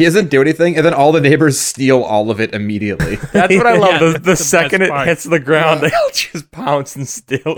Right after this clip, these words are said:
Speaker 2: it.
Speaker 4: Yeah, it's like a bunch of rats if, like, food hit the ground. It
Speaker 1: It's
Speaker 4: was
Speaker 1: just, like, a C R T T V and a bunch of porn videotapes.
Speaker 4: Yeah, well, it's like, this guy's a fucking gun, and he pulls it out every two seconds at everyone.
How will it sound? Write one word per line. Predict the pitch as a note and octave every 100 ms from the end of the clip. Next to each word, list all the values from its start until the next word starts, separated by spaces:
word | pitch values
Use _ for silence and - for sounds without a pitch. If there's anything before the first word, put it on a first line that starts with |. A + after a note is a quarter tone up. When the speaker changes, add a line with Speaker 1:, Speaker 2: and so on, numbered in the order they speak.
| -
Speaker 2:
it. | - - _ -
Speaker 4:
Yeah, | F#3 E3+ D3
it's | D#3
like | E3+
a | E3
bunch | F#3 E3+
of | D#3
rats | D#3 D#3 D3
if, | C#3 -
like, | C#3
food | - E3 E3
hit | D3 D3+
the | C#3+
ground. | C3+ C3+ C3+ _ _ _ - -
It | F#3+
Speaker 1:
It's | D#3+
Speaker 4:
was | G3
Speaker 1:
just, | G3
like, | D#3+
a | D#3
C | - D3 C3
R | C3
T | C3 B2+ A#2+
T | B2 A2+
V | G#2 G#2+
and | G#2+
a | G2
bunch | G2+ G#2
of | G2 F2+
porn | - G2 G2+
videotapes. | F#2+ F#2+ G#2 A2 A2 - - _ _ _
Speaker 4:
Yeah, | A#3+ C4+ F#3+
well, | F#3+
it's | F#3
like, | G#3+ - - _ _
this | G#3 C4+
guy's | B3 D4+ D4
a | A3
fucking | - A#3+ A3 F#3+ D3+
gun, | E3+ F3+ D3+ D3
and | E3+
he | E3
pulls | - A3+ A3
it | G#3+
out | G3 -
every | E3+ F#3+ G#3+
two | - G#3
seconds | - F3+ E3 F3+ F3+
at | E3+
everyone. | E3 E3+ D#3+ C3+ C3